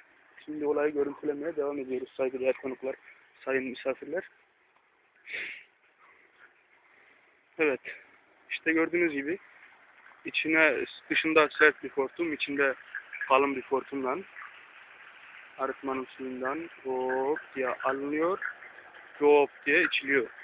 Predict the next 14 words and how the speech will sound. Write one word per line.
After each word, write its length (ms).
Olacak 320
iş 180
değil 200
ya 180
Rabbi. 300
Daha 160
neler. 280
Burada 280
bir 80
araba 320
duruyor 200
ya, 100
neyse. 280
Boş. 260